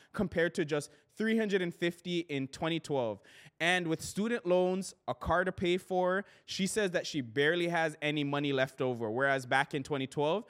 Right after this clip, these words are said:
she could go out for dinner and go shopping at any time, uh, she wanted. Commenters on the video also echoed her sentiment. But what do you think about this? What do you think about the current cost of living crisis,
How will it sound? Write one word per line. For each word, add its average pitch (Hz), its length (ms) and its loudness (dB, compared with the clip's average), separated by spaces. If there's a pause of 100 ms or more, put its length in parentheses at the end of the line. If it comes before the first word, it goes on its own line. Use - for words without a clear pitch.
(220)
she - 160 0
could 160 160 -2
go 139 120 4
out - 120 0
for 107 100 -10
dinner 190 500 2
and 143 160 0
go 143 140 0
shopping 151 600 -2
at 123 140 -2
any 143 180 0
time, 135 520 0
uh, 131 100 -2
she 135 160 -6
wanted. 117 360 -4 (360)
Commenters 202 720 2
on 170 180 -2
the 180 80 0
video 196 400 0 (120)
also 165 420 0
echoed 160 320 -2
her 165 120 2
sentiment. 135 600 -4 (300)
But 170 60 4
what 233 140 6
do 302 60 6
you 349 60 4
think 277 180 -4
about 226 280 -4
this? 233 280 -4
What 170 140 0
do 220 60 -4
you 208 40 -6
think 226 140 -6
about 208 160 -4
the 175 60 -6
current 190 320 -4
cost - 300 -2
of 160 60 0
living 160 280 -2
crisis, 170 560 0